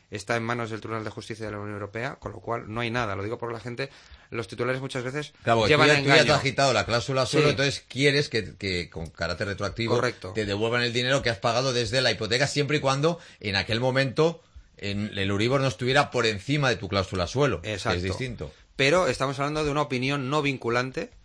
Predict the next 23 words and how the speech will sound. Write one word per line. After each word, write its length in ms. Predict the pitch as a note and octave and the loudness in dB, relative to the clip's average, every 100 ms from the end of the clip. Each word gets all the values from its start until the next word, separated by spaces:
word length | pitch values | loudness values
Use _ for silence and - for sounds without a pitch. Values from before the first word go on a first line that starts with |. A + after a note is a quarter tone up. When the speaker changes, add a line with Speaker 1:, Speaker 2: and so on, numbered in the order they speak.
| _ _ _ | _ _ _
Speaker 1:
de 300 | - G#2+ G#2+ | -8 -2 -2
la 80 | G#2 | -2
Comisión 320 | G2+ G#2+ G2 | -4 -6 -6
Europea 400 | A2 G#2+ A2+ C3 | -4 -4 -2 -2
y 80 | C#3+ | -2
eso 160 | G#2 A2+ | -6 -8
está 140 | G2+ | -8
en 60 | G#2 | -8
manos 260 | G#2 G#2+ | -6 -8
de 20 | G2+ | -10
un 80 | |
tribunal 480 | G2 F#2+ G2 A#2 C#3+ | -10 -10 -8 -8 -12
que 300 | - G2 F#2 | -12 -10 -10
creemos 340 | G2 G2 F#2 F2 | -8 -8 -8 -10
que 260 | G#2 G2+ | -8 -8
fallará, 720 | F#2+ G2 F#2 F#2 F2+ F2+ F2+ | -8 -8 -8 -6 -6 -6 -8
pues, 200 | F#2+ F2+ | -10 -14
entre 540 | F#2+ F#2 F#2 - G2 F#2 | -14 -14 -14 -14 -12 -12
do-, 120 | F2+ | -12
doce 320 | G2+ G#2+ A2 | -12 -12 -10
y 40 | G2 | -8
un 100 | |
año, 100 | F#2 | -10